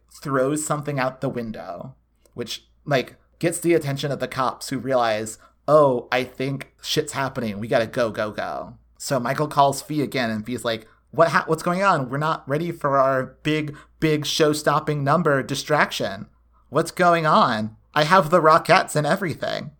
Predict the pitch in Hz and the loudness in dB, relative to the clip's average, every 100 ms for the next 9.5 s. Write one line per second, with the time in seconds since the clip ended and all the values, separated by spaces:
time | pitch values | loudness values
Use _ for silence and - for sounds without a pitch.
0 | _ 143 139 139 - - 131 131 120 113 | _ 0 0 -2 -4 -2 0 2 2 0
1 | 139 139 170 226 170 165 147 147 156 143 | -2 4 4 4 0 0 0 0 0 0
2 | 147 147 160 131 123 120 - - 147 135 | 0 0 0 0 -2 -4 -6 0 2 2
3 | 139 139 147 107 - - - - 120 156 | 0 -2 -2 -2 -6 -12 -12 -8 0 0
4 | 143 156 135 135 143 123 95 - _ - | 2 0 0 -2 -2 -2 -6 -12 _ -6
5 | 123 123 131 127 113 - 127 117 110 120 | -2 -2 -2 -2 -4 0 0 0 -2 -4
6 | 127 117 110 110 110 - - - - - | -2 0 0 -2 -8 -10 -10 -10 -12 -2
7 | 139 143 139 131 156 - - 139 117 107 | 2 2 2 0 2 0 -2 -2 -2 -2
8 | - - 117 135 143 139 127 127 110 117 | -6 -6 0 0 2 2 2 0 -2 -4
9 | 113 - - 139 | -4 -12 -8 -8